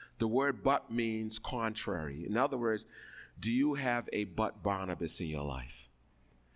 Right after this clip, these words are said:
The name Barnabas means, uh, in, in fact, when he's first introduced in Acts chapter four, verse thirty-six, he's called the son of encouragement. Mm.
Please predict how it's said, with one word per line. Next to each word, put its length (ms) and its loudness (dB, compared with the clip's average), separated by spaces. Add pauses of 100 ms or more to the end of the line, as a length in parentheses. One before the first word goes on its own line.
(220)
The 120 2
name 240 2
Barnabas 640 2
means, 520 0 (280)
uh, 260 4 (240)
in, 80 -2 (140)
in 80 2
fact, 320 2
when 160 0
he's 120 0
first 300 -2
introduced 540 0
in 180 0
Acts 260 2
chapter 360 0
four, 460 0 (300)
verse 640 0 (220)
thirty-six, 520 0
he's 200 0
called 380 2 (640)
the 160 4
son 520 2
of 140 0
encouragement. 1000 -4 (1000)
Mm. 300 0